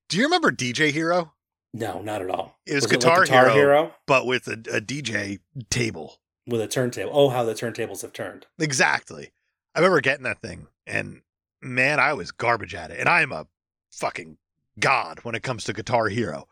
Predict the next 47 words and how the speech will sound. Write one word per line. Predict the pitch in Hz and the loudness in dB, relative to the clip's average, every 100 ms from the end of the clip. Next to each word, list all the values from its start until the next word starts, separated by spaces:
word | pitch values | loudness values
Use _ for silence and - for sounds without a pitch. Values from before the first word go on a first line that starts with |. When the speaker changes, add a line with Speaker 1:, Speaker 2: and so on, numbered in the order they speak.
| _ - - | _ -6 0
Speaker 1:
I | 165 | 0
will | 147 135 | 0 -6
toot | - 165 - | -8 -12 -4
my | 147 147 | 0 0
horn | 120 131 101 78 - _ _ _ - | 0 -4 -6 -10 -16 _ _ _ -2
Speaker 2:
You're | 135 127 | 2 4
a | 123 | 4
Guitar | 123 135 135 | 2 4 6
Hero | 139 139 | 6 6
Speaker 1:
repeatedly. | 131 123 120 | 6 2 2
Speaker 2:
god? | 110 117 143 190 - _ _ _ - | 2 4 2 -2 -10 _ _ _ -6
Speaker 1:
Yeah. | 120 - _ _ _ _ | -6 -6 _ _ _ _
I | 156 | 2
went | 175 196 | 4 4
into | 190 | 4
a | 175 | 2
Guitar | 151 151 143 | 4 4 4
Hero | 156 123 | 2 0
tournament | - 113 131 156 _ _ _ | -4 -6 -6 -10 _ _ _
in | 117 | -10
college, | 110 117 131 156 - _ _ _ _ | -4 -2 -2 -8 -14 _ _ _ _
and | 165 135 | -8 -6
it | |
was | 127 | -4
one | 160 | 0
of | |
those, | 147 139 | 0 0
like, | 123 117 _ _ _ _ | -2 -6 _ _ _ _
the | 143 | -4
video | 131 233 196 160 | 0 2 2 2
game | 156 147 135 117 117 | 2 2 0 -8 -12
society | - 156 - 156 147 143 143 | -4 0 2 2 2 0 -2
or | |
whatever | 139 156 135 | 0 0 0
put | - 139 | 0 2
it | 143 | 2
on | 143 | 2
a | 127 | 0
tournament, | 156 143 135 _ - | -2 -2 -4 _ -4
and | 170 | 2
they're | 202 | 4
all | 165 | 4
sitting | 208 180 | 0 2
there | 165 147 | 6 6
Speaker 2:
<laughs> | 139 | 4
Speaker 1:
beforehand, | - 156 147 147 139 | 4 4 6 2 0
like, | 131 | -2